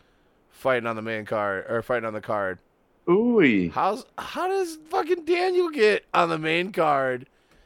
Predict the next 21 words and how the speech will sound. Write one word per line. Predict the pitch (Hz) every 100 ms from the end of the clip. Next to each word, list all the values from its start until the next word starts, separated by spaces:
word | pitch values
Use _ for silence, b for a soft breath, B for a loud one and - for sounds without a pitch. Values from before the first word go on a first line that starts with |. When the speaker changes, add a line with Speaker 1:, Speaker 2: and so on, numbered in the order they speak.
| _ -
Speaker 1:
and | 160 131
David's | 117 160 170 160 160
on | 160 147
the | 123
fe-, | - 147 151 143
on | 151
the | 139 127
F | 143 143
S | 135
one | 143 139 120
prelims? | 123 117 107 92 80 - - _ _ _
Speaker 2:
Especially | 120 - 143 185
with, | 147 131 85
with | 113 110 -
his | 101
brother | 90 123 127
having | 117 120
the | 110
better | 110 127
opponent, | - 110 160 180
too, | - 170 -